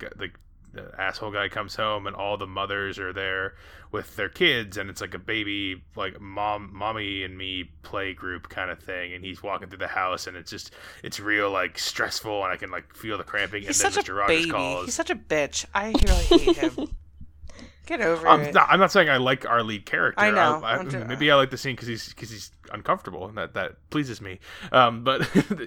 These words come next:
Speaker 1: <laughs> I, I like that scene. I like, um, a lot, like I said, a lot of the Mister Rogers scene I already said, um, the one where it zooms in on him when he's talking as Daniel the Tiger, but we see him kind of mumbling to himself, and it's, and that's, that's from the documentary, is that he would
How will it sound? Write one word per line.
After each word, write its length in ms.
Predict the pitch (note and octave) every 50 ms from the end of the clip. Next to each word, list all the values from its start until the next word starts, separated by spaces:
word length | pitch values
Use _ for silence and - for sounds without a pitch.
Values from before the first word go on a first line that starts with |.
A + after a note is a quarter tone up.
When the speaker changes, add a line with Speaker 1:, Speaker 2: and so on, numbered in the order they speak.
| - - -
Speaker 1:
<laughs> 140 | - - -
I, 100 | C3+ C#3+
I 160 | - C#3 D3
like 260 | C#3 C3+ C#3 C#3 C3+ -
that 220 | C3+ C3+ C#3 -
scene. 300 | - - C#3+ C#3 C#3 C3
I 120 | G#2+ B2
like, 360 | B2+ B2+ C3+ C#3 C3+ B2+ - -
um, 400 | C3 C3 B2 B2 A#2+ A#2 A2 - -
a 100 | A#2 B2
lot, 220 | B2 C3+ C#3 A#2
like 120 | A#2 A#2 A#2
I 60 | A2
said, 160 | G#2 - A2+
a 40 | G2+
lot 120 | G2+ A2
of 60 | A#2+
the 100 | A#2+ A2+
Mister 220 | G#2 G#2 - - G#2+
Rogers 240 | G#2 G2+ G2+ F#2+ -
scene 80 | G2
I 40 | F#2+
already 180 | F#2+ G2 F#2+ F#2+
said, 260 | - G#2 G2+ F#2+ F#2
um, 160 | F2+ F2 F2+
the 80 | F2+ F2
one 140 | F2+ F#2+ F#2+
where 100 | F#2 F2+
it 80 | F2+
zooms 380 | F2 - - G2+ G2 F#2+ F2+ -
in 160 | G2 G2 F#2+
on 120 | G2 F#2+ F#2
him 200 | G2 F#2+ F#2+ F#2
when 80 | F2+
he's 180 | - - F2+ -
talking 420 | - - G#2 F#2 - - F#2+ F#2
as 120 | F2+ E2+ -
Daniel 320 | - F2+ F#2 F2 F#2 F2+
the 100 | E2+ E2+
Tiger, 520 | - - F#2 F#2 F#2 F2+ F#2+ F#2 F#2 F#2 - - - - - -
but 140 | - G2 F#2
we 80 | G2+
see 240 | - - - G#2 G2
him 300 | - G2 F#2+ F#2 F2+ F2
kind 220 | - - G2+ G2 F#2
of 140 | F2 E2+
mumbling 540 | E2 F2 E2+ F2 F#2+ F#2+ F#2+ F#2+ F#2+ F#2+ F#2+
to 120 | F2+ - G2
himself, 600 | F2 F2 E2+ - - F#2 F2+ F#2 F#2 - - -
and 100 | F2 E2+
it's, 360 | F2 E2+ - - - - - _ - - - - - - _ _ _ _
and 120 | - A2
that's, 160 | G#2+ A2 A2 -
that's 240 | - A#2+ C3 C3
from 100 | - C3
the 80 | G#2+ F#2
documentary, 720 | E2+ G2+ F#2 F#2 - G2 G2 C3+ D#3+ C#3 G#2 F#2+ F2+ F2
is 80 | F2 - -
that 120 | G2 F2+
he 160 | - - G2+
would 340 | G2 F#2+ F#2 F2+ E2+ - -